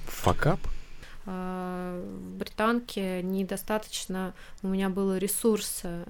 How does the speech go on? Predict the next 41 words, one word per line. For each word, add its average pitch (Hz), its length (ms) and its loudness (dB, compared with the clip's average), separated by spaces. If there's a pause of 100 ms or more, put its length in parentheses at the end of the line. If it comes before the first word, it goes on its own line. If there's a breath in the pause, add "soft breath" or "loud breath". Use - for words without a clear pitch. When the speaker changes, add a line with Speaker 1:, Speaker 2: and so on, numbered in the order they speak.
Speaker 2:
на 180 360 -4 (120)
обучение, 254 520 0
потому - 140 -8
что - 120 -6
я - 40 -4
параллельно 180 480 -2
работала, 196 640 -2
и 170 260 -2
там 180 160 4
Speaker 1:
Мгм. 87 420 2 (160)
Speaker 2:
были 180 300 -4
моменты 180 520 -4
травли 262 520 6
вплоть, 202 420 -2
ну, 240 100 4
то 233 100 2
есть - 180 -2
там 175 140 -6 (880)
вообще 175 340 -4 (280)
сложная 185 380 -2
очень 196 300 -6 (300 loud breath)
психологическая 196 640 -4
была 185 200 -4
ситуация. 226 680 2 (300 loud breath)
И 202 60 4
я 208 100 6
понимаю, 226 340 6
что - 160 -2
если 214 160 -2
бы 202 60 0
я 202 60 2
в - 60 -4
тот 170 160 0
момент 208 240 4
бросила 220 460 6
работу, 220 480 4 (200)
вот 208 140 0
эту 190 180 0
вот, 175 80 -8 (420)
Speaker 1:
Мгм. 104 240 8
Speaker 2:
блин, 180 280 -4